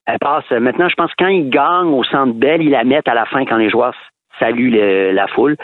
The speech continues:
Mais, euh, c'est, c'est un grand plaisir parce que c'est effectivement, puis aussi, ne nous le cachons pas, de fournir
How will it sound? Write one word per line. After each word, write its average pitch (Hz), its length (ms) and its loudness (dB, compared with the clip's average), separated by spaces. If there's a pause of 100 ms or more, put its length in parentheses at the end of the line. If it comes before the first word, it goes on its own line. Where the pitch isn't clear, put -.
(460)
Mais, 120 240 2
euh, 113 420 0 (240)
c'est, 139 220 2 (100)
c'est 160 80 0
un 147 80 2
grand 156 160 0
plaisir 180 300 0
parce 139 120 -6
que 143 160 0 (240)
c'est 156 60 2
effectivement, 165 460 0 (240)
puis - 80 0
aussi, 214 400 0 (100)
ne 143 140 2
nous 170 100 4
le 156 60 0
cachons 147 340 0
pas, 202 180 0 (220)
de 220 140 2 (100)
fournir 175 640 2